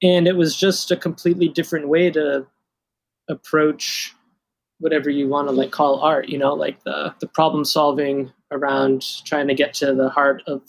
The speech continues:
whatever the matter is, you know, and doing it musically and spatially, 'cause I'd always been a music fan, but, you know, once you get involved in making music, you understand how a song is arranged, and you really get into the thick of it. And it was, like, really,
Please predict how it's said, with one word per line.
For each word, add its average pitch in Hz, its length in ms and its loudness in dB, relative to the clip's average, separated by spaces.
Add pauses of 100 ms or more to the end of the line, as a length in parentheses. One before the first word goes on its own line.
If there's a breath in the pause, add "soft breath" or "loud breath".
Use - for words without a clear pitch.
(1120)
whatever 139 300 0
the 135 60 0
matter 139 360 0
is, - 520 -8
you 156 100 -4
know, 147 240 -2
and 143 340 0
doing 160 280 4
it 151 120 0
musically 180 600 4
and 143 180 -2
spatially, 170 760 -2
'cause 156 160 -6
I'd 185 160 4
always 190 180 2
been 165 160 -2
a 143 40 -8
music 170 340 -2
fan, 160 240 -2
but, 156 120 -4
you 160 80 -8
know, 147 140 -2
once 147 220 -4
you 147 60 -6
get 147 180 -2
involved 147 500 0
in 139 140 -6
making 139 360 -8
music, 160 460 -10
you 143 100 -10
understand - 640 -6
how 147 140 -6
a 143 40 -10
song 147 320 0
is 135 120 -4
arranged, 175 520 2
and 139 160 -6
you 143 60 -4
really 156 340 4
get 151 260 0 (760)
into 165 280 0
the 147 120 -2
thick 190 240 0
of 139 140 -4
it. 135 260 2
And 147 220 -4
it 151 80 -6
was, 143 180 -4
like, 135 160 -2
really, 165 460 4